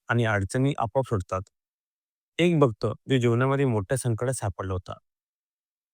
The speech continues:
त्यांनी आत्मलिंग पादुका पुढे नतमस्तक होऊन प्रार्थना केली. त्याला कोणत्याही प्रकारचा मार्ग सापडत नव्हता, मनात गोंधळ होता आणि परिस्थिती दिवसेंदिवस कठीण होत चालली होती.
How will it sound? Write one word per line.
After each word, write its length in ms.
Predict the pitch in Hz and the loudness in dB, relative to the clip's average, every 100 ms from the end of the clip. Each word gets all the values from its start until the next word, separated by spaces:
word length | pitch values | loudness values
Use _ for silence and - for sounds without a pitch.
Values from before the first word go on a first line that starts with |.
| _ | _
त्यांनी 220 | 120 123 | 0 0
आत्मलिंग 460 | - 113 - 127 127 127 | 0 -4 0 2 2 0
पादुका 280 | 120 120 127 | 0 0 -2
पुढे 220 | - 135 | 0 2
नतमस्तक 540 | 127 107 123 120 - 139 | 4 2 0 0 -2 -4
होऊन 240 | 147 123 | 0 0
प्रार्थना 380 | 113 113 - 120 107 | 0 -2 0 -2 -2
केली. 220 | 101 92 - _ _ _ _ - _ - | -4 -6 -12 _ _ _ _ -20 _ 2
त्याला 160 | 151 165 | 4 6
कोणत्याही 320 | 143 131 156 143 | 4 4 2 2
प्रकारचा 300 | 139 143 151 | 0 2 6
मार्ग 280 | 127 120 | 6 6
सापडत 360 | 127 120 110 110 | 4 0 0 0
नव्हता, 300 | 107 92 - - _ _ _ | 0 -2 -6 -14 _ _ _
मनात 260 | 107 110 | 2 2
गोंधळ 360 | 123 104 107 117 | 2 2 4 4
होता 320 | 110 101 95 - _ | 2 0 -4 -8 _
आणि 120 | 117 113 107 | -2 0 0
परिस्थिती 280 | 113 131 | 0 2
दिवसेंदिवस 540 | 120 107 127 127 127 127 | 2 2 2 4 6 4
कठीण 320 | - 101 127 | -2 -2 -4
होत 160 | 110 110 | -4 -2
चालली 200 | 107 95 | -2 0
होती. 260 | 98 87 | 0 -2